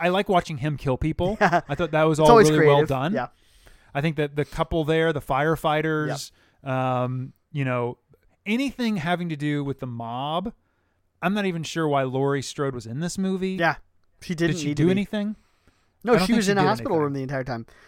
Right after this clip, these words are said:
Speaker 2: She, she
Speaker 1: Yeah.
Speaker 2: did nothing. Yeah.
Speaker 1: I really don't think, uh, she gave us a little bit of exposition,
Speaker 2: Yep.
Speaker 1: but I don't think she did actually anything. There was no, anything, nothing. She didn't push the plot
Speaker 2: No.
Speaker 1: forward any, in any
Speaker 2: Mm-mm.
Speaker 1: meaningful way.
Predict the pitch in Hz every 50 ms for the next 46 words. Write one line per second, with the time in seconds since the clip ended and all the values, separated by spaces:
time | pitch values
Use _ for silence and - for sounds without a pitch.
0 | - - _ _ _ - - 160 165 151 160 160 156 131 175 180 165 180 175 -
1 | 170 135 123 - - - - - - - - 143 143 127 - - - - - -
2 | _ _ _ - 160 170 170 185 190 190 180 180 160 135 165 160 143 - 160 160
3 | 160 - 185 180 180 180 170 170 156 151 160 165 175 170 170 165 170 170 160 -
4 | - - 170 156 180 170 180 - 180 175 180 175 175 - _ _ _ _ _ _
5 | _ - 156 151 160 156 160 180 190 - - 196 180 160 _ - - - 143 104
6 | 98 - 160 175 170 135 113 - - 135 131 - - - 147 123 113 113 123 143
7 | 135 127 104 - 107 107 123 135 143 123 117 135 139 143 147 151 143 135 - _
8 | _ _ _ _ _ _ _ _ _ _ _ _ _ _ _ _ _ 175 185 226
9 | 226 208 190 175 180 180 - 190 - - 185 170 180 196 185 156 - 165 175 165
10 | - - 151 113 - - 127 113 110 - - 135 104 120 117 110 110 110 117 113
11 | 110 107 - 139 131 127 127 123 120 117 113 113 117 120 117 113 113 104 - 117
12 | 113 110 107 107